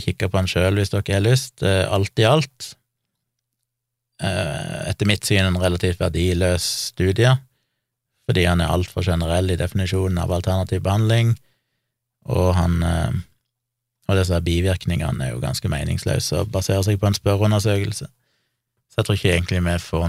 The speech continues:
noe nyttig informasjon ut av en sånn studie som dette, etter mitt syn.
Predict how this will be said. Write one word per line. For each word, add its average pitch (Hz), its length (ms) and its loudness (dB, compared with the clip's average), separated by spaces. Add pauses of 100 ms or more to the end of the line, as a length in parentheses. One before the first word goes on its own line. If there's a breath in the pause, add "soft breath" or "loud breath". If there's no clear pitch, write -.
noe 87 300 2 (500)
nyttig 95 400 -2
informasjon 92 640 -2
ut 95 200 -2
av 90 120 0
en 90 100 -2
sånn 95 240 -2
studie 95 320 -2
som 101 80 -2
dette, 95 320 -4
etter 117 180 -6
mitt 98 140 -2
syn. 123 320 -6